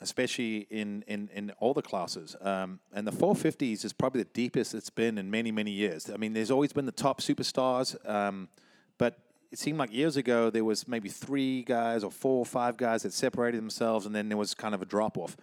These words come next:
Well, over the years, the, the, the two fifty Supercross and Outlaw champs have been moving up, and you haven't seen too many guys retire, so it's starting to stack up. So if you're Eli Tomac, one of the favorites, is it a big deal? I think it could be,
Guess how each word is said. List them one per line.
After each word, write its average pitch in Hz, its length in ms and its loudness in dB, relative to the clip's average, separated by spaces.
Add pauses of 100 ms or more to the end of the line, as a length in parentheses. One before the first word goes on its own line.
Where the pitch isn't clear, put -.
(420)
Well, 120 120 4
over 156 160 6
the 139 80 2
years, 131 460 2 (240)
the, 110 100 -4 (200)
the, 107 280 4
the 104 120 0
two - 180 0
fifty 113 640 -2
Supercross 120 520 0
and 107 80 -8
Outlaw 113 260 -2
champs 107 380 -4
have 104 80 -16
been 104 160 -2
moving 110 300 2
up, 120 240 0 (520)
and 107 220 -2
you 101 80 -6
haven't 139 200 0
seen 143 260 -4
too 147 160 -4
many 135 140 -2
guys 113 240 4
retire, 135 400 0
so 110 180 -2
it's 101 100 -4
starting 120 380 -2
to 110 160 -10
stack - 460 -4
up. 147 240 2 (340)
So 135 200 4
if - 140 0
you're 131 100 2
Eli 120 320 2
Tomac, 156 480 0
one 120 140 0
of 107 40 -2
the 98 140 -4
favorites, 143 440 2 (360)
is 165 200 6
it 180 80 6
a 165 40 0
big 143 280 0
deal? 175 380 2 (600)
I 180 120 4
think 302 200 -4
it - 100 -2
could 208 220 6
be, 160 280 0